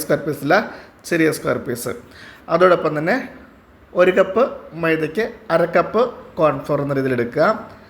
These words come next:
അതിലേക്ക് കുരുമുളക് പൊടി, ഉപ്പുപൊടി,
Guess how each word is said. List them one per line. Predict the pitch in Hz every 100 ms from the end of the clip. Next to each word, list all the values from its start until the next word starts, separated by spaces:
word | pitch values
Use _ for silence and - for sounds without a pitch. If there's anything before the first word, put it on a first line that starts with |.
| - -
അതിലേക്ക് | 143 139 160 226 - -
കുരുമുളക് | 151 139 135 135 131
പൊടി, | 139 247 - - - - - 160
ഉപ്പുപൊടി, | 135 - 139 135